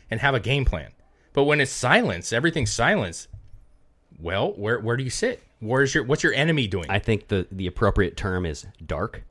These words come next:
Speaker 2: Dave. Okay.
Speaker 1: Dark.
Speaker 2: Everything is dark.
Speaker 1: Yep.
Speaker 2: I mean, it, everything's in the dark right now.
Speaker 1: Who was it?
Speaker 2: That
Speaker 1: C B S?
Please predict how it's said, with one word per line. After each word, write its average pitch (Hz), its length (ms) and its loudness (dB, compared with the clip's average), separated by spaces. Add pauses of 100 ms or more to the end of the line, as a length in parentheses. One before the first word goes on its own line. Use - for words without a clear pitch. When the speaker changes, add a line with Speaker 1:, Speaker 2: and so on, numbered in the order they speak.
(200)
Speaker 2:
Dave. 120 360 -2
Okay. 95 200 -4
Speaker 1:
Dark. - 240 -12
Speaker 2:
Everything 101 360 -4
is 76 160 -6
dark. 78 400 -4 (340)
Speaker 1:
Yep. 87 220 -14 (1080)
Speaker 2:
I 104 140 4
mean, 110 240 6
it, 95 260 -4
everything's 131 480 0
in 127 140 4
the 139 60 4
dark 113 320 2
right 80 140 0
now. 71 280 -8
Speaker 1:
Who 120 80 -2
was 131 160 -2
it? 98 40 4
Speaker 2:
That 113 100 4
Speaker 1:
C 117 120 2
B 92 140 -2
S? 120 280 -8